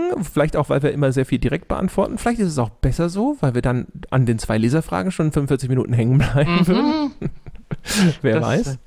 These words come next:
Speaker 2: wir machen einfach mal wieder so eine Leserfragenfolge. Die letzte kam, äh, hatte ich zumindest den Eindruck von den Kommentaren her, äh, äh, wurde ganz, ganz gut, äh, angenommen und danach im Nachgang wieder diskutiert. Das finde ich ja immer am spannendsten.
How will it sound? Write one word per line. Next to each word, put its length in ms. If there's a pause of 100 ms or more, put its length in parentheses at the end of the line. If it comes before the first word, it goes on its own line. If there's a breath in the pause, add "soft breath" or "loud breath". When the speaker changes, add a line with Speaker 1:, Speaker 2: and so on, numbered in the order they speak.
(160)
Speaker 2:
wir 80
machen 220
einfach 240
mal 120
wieder 140
so 80
eine 120
Leserfragenfolge. 880
Die 60
letzte 340
kam, 280
äh, 480
hatte 180
ich 80
zumindest 240
den 120
Eindruck 340
von 120
den 80
Kommentaren 520
her, 360
äh, 580
äh, 260
wurde 500
ganz, 420
ganz 260
gut, 460
äh, 260
angenommen 480
und 80
danach 340
im 140
Nachgang 400
wieder 160
diskutiert. 540 (340 loud breath)
Das 140
finde 140
ich 40
ja 60
immer 100
am 80
spannendsten. 540